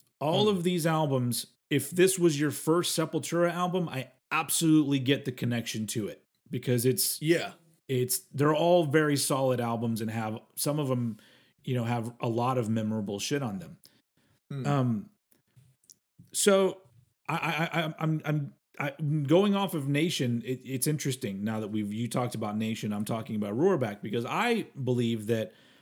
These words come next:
Speaker 1: the first two albums with Derek Green,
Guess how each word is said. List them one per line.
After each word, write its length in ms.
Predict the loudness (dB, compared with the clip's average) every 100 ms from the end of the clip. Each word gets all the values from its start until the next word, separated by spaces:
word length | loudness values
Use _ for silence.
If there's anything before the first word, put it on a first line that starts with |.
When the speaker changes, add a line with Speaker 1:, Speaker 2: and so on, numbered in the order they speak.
| _ _ -2
Speaker 1:
the 160 | 0
first 340 | 2 2 2 4
two 160 | 4
albums 400 | 6 4 2 0
with 140 | -2 2
Derek 320 | 2 2 -2
Green, 400 | -2 0 0